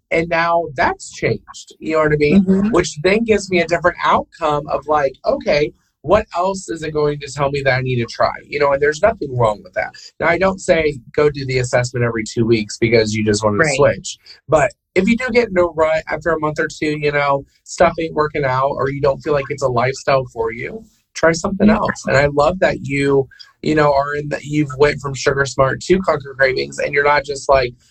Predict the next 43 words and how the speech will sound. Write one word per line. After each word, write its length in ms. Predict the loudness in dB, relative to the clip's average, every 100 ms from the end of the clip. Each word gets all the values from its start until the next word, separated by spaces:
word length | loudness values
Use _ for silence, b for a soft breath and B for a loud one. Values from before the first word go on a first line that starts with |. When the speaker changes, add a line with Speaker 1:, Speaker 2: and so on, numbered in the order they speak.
| _
Speaker 1:
"Well, 120 | 0 0
if 120 | 0
I'm 200 | -2 -2
not 200 | -2 0
doing 220 | 0 -2
Sugar 240 | -2 -6 -4
Smart, 240 | -2 -2
I'm 120 | 0 0
not 160 | -2
doing 220 | 0 -2 0
it 120 | 0
at 120 | 2
all." 300 | 0 -2 -10 -4
Like, 180 | 0
at 120 | 0 0
Speaker 2:
Right. 160 | 0 0
Speaker 1:
least 240 | -2 -10
you 200 | -8 -2
are 320 | 0 0 -2 -6 -12 -2
back 200 | 0 0
in 60 | -2
the 80 | 0
right 180 | 0
direction. 460 | -2 -6 -6 -8 -8
And 80 | -4
I 100 | -6
love 300 | -4 -4 -4 -6
that. 280 | -12 -10 -4
I 80 | 2
love 220 | 4 4
that, 160 | 2 0
Megan. 360 | -8 -10 -20 B B B -2
Um, 420 | 0 0 -2 -10 -18 _ _ -20
so 360 | -2 2 2 0 _ -8
question 500 | 0 0 0 -2 -2 -2
also 400 | -4 -4 -2 -4 -2
for 140 | -4
you, 420 | -2 -2 -2 -4 -6 b b b
just 300 | 2 2 2
because, 340 | -6 -2 -2 0
like 160 | -2 -2
you 100 | -6
said 480 | 0 0 0 -4